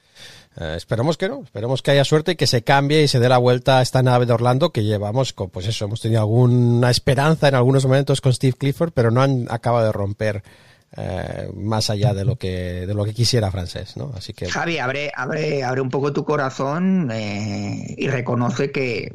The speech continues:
Speaker 2: mm, eh, con Francesc todos somos un poquito, ¿no? De Orlando. O sea, no, no nos gustaría a todos que Francesc,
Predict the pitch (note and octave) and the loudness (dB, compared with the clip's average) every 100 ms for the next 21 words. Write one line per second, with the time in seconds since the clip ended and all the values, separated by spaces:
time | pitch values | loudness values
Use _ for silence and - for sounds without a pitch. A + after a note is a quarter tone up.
0 | - - - B2 A2 A2+ G2 _ _ - | -16 -18 -12 -10 -10 -12 -14 _ _ -2
1 | C#3+ A#2 G#2+ G#2 - - A#2+ A2+ A2 - | 0 0 -2 -6 -6 -2 0 0 -4 -4
2 | B2 B2 C#3+ E3+ D3 F3 E3 D3 C#3 - | -6 -4 -2 0 0 2 2 2 0 0
3 | F3+ C#3 E3+ C#4+ D#3+ D3+ B2+ D#3 A2+ - | 0 0 0 0 0 0 0 0 -2 -2
4 | B2+ A#2+ - - C#3+ C3+ E3 G3+ G3+ F#3+ | -6 -8 -10 -6 -4 -2 -2 0 0 -2
5 | F3+ F3+ E3 E3 D#3+ D3 C#3+ - C3+ A#2+ | -4 -4 -4 -4 -4 -4 -4 -4 -6 -4
6 | D3+ C#3+ | -4 -4